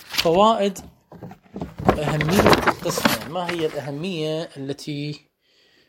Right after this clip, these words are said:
نتوخاها من بحث التقسيم، بحث القسمة؟ طبعًا إحنا القسمة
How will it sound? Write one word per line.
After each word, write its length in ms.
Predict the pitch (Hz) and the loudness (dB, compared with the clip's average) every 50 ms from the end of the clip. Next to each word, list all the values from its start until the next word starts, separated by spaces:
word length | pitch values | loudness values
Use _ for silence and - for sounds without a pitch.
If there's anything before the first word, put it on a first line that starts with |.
| _ _ _ _ _ _ - | _ _ _ _ _ _ -14
نتوخاها 1160 | - 143 143 143 143 139 - 143 135 127 123 - - - 165 175 160 156 175 170 170 175 175 175 | -14 -12 -10 -8 -6 -2 0 2 2 2 2 2 2 2 4 4 4 4 4 6 6 6 4 4
من 420 | 160 143 139 135 127 131 131 123 123 - | 2 -2 -4 -4 -4 -6 -6 -6 -4 -4
بحث 320 | 151 - - - - - | -4 -4 -4 -10 -6 -6
التقسيم، 800 | 175 170 165 - _ _ - - - - - 131 120 110 107 95 92 - - _ - - _ _ - - | -6 -6 -6 -10 _ _ -10 -10 -10 -10 -8 -6 -4 -4 -4 -8 -12 -16 -20 _ -20 -20 _ _ -4 -4
بحث 240 | 127 - - - | -4 -4 -4 -10
القسمة؟ 640 | 127 120 120 - - - - 127 113 123 151 190 208 - _ _ _ _ _ _ _ _ _ _ _ _ _ _ _ _ _ _ - - - - - - - - - - - - - _ _ _ _ _ _ _ - | -10 -10 -10 -14 -16 -16 -14 -10 -8 -8 -6 -8 -8 -12 _ _ _ _ _ _ _ _ _ _ _ _ _ _ _ _ _ _ -20 -20 -20 -20 -20 -18 -18 -18 -18 -18 -20 -20 -20 _ _ _ _ _ _ _ 2
طبعًا 340 | 247 240 226 202 208 202 208 | 4 4 6 4 4 2 -2
إحنا 460 | 185 185 202 196 196 196 196 196 196 _ _ _ _ _ _ _ _ _ _ _ _ - _ _ _ _ - | -2 0 2 2 4 2 2 0 -4 _ _ _ _ _ _ _ _ _ _ _ _ -20 _ _ _ _ -10
القسمة 640 | 160 156 - 214 208 - 202 196 190 190 190 185 180 | -10 -6 -4 -4 -2 0 2 2 4 4 4 2 0